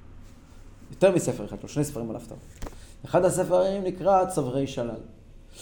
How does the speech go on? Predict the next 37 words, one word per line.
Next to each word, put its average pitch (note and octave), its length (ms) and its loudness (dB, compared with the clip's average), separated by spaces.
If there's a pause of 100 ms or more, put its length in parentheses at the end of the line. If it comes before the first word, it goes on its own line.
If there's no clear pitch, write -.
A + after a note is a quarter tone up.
(220)
אז G#2 140 -8
הוא F3 100 2
כותב, D#3+ 460 6 (580)
ש-, - 100 -16 (200)
למה B2+ 140 2
הוא D#3+ 100 6
אומר, D3+ 200 4
"בכל C#3+ 260 2
אשר C3+ 200 0
אמרתי C#3+ 260 2
לאישה B2+ 260 -2
תשמר"? B2 540 -4 (760)
הוא A2+ 80 -10
אומר D3+ 160 0
לו, D3+ 400 0 (460)
"זה D3 120 -2
שלא C#3+ 220 2
התגליתי C3+ 440 4
אליך, C3+ 260 2
אל B2 180 2
תכעס. A#2+ 560 -2 (560)
דיברתי D#3+ 320 2
איתה D#3 180 0
כי C#3 120 -4
זה C3 240 0 (640)
וייבר D#3 460 8
שזכנו, B2+ 500 4 (160)
זה C3 60 -2
עניינים D#3+ 280 2
של D3 160 2
נשים. C3 340 0 (640)
אתה C3+ 80 -6
לא C#3+ 120 4
צריך C3 340 0
ל-, B2 400 0
כל C3 160 2
דבר, B2 360 2